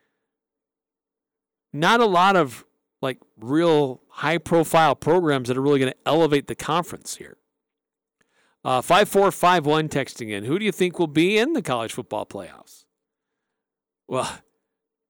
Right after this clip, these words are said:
man, I don't, the way these last few weeks have gone, I don't know, man.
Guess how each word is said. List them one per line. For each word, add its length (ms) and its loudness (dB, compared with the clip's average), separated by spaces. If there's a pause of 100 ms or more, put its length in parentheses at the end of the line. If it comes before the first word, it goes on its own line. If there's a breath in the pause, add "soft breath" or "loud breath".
(300)
man, 240 -2
I 160 2
don't, 240 -4 (300)
the 100 0
way 160 4
these 200 -4
last 300 4
few 180 0
weeks 220 2
have 100 2
gone, 260 4
I 140 4
don't 160 2
know, 260 0
man. 360 -10